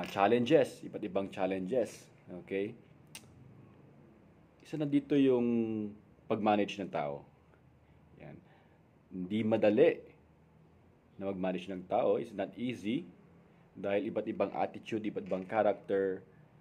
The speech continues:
iba't ibang growth, iba't ibang kung saan sila pinang-, nanggaling, yung kinalakihan nila, di ba, yung nakasanayan nila. So, iba't iba.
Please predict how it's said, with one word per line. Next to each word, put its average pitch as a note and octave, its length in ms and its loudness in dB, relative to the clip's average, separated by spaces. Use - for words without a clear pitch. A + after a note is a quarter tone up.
iba't G#2 260 0
ibang G#2+ 480 4
growth, A#2+ 400 2
iba't - 240 -6
ibang G2+ 240 0
kung G#2 120 -4
saan G2 240 -6
sila G2+ 240 0
pinang-, F#2+ 320 -8
nanggaling, A2+ 720 0
yung - 80 -20
kinalakihan G2+ 560 -8
nila, A#2+ 320 -4
di G2+ 80 -14
ba, G2+ 80 -6
yung G2+ 80 -6
nakasanayan F#2+ 560 -4
nila. F#2+ 400 -4
So, G2+ 160 -8
iba't F#2+ 240 -4
iba. E2+ 240 -12